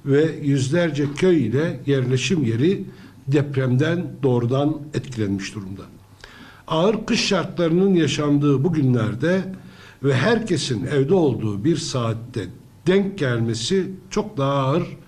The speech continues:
sonuçlar doğurdu. Ne yazık ki bu sonuçların ağırlaşacağı da öngörülebiliyor. Dolayısıyla buna denk bir seferberliğin ilan edilmesi,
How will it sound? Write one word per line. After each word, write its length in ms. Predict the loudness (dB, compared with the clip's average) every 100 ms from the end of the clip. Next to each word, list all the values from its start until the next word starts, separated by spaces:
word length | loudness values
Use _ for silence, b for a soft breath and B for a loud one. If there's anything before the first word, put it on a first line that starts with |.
| B B B
sonuçlar 720 | -4 0 2 0 -2 -2 -2 -4 -14 -6 2
doğurdu. 680 | 4 4 4 4 4 2 -2 -12 B -8 -8 -10 -2
Ne 60 | 0
yazık 440 | 2 -2 -4 -4
ki 320 | 0 0 0 -10 -6
bu 80 | -4
sonuçların 720 | -2 0 -2 -2 -2 0 0 -4 -10 -10
ağırlaşacağı 920 | -4 -2 0 -2 -2 -4 -2 0 0 0
da 280 | -2 -2 -8 B B B
öngörülebiliyor. 840 | -2 0 0 -2 -2 -2 -2 -6 -8 -12 -20 -20 B B B B
Dolayısıyla 680 | 0 4 4 2 2 2 0 -6 -16 B B B B B B -4
buna 260 | 2 2 4
denk 320 | 2 2 2
bir 240 | 2 2 -2
seferberliğin 1300 | -4 -2 0 0 2 0 0 2 4 4 2 -2 -6
ilan 280 | -2 2 2
edilmesi, 600 | 2 0 -4 -8 -10 -14